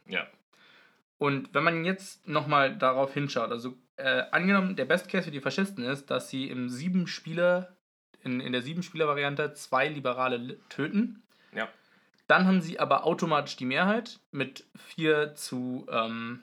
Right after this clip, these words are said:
Speaker 2: nee, mit drei zu zwei
Speaker 1: Mhm.
Speaker 2: und haben dann quasi, wenn sie, wenn jeder es checkt, haben sie gewonnen.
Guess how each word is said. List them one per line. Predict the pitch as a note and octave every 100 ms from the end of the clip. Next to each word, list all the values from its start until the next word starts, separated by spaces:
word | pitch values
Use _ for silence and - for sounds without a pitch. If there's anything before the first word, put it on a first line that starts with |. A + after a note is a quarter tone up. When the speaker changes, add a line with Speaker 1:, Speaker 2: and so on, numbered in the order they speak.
| _ B2
Speaker 2:
nee, | B2
mit | B2 - -
drei | A#2+ C3+
zu | - C3
zwei | - B2+ A#2+ A3 - _ _ _ _
Speaker 1:
Mhm. | - - A#2 - _ -
Speaker 2:
und | D3 D3
haben | D#3+ D#3
dann | D3
quasi, | C#3 C3+ C3+ B2+
wenn | C3
sie, | B2 B2+ -
wenn | C3
jeder | B2 E3+
es | C#3+ -
checkt, | E3+ E3
haben | C3+ B2+
sie | B2
gewonnen. | A2+ - -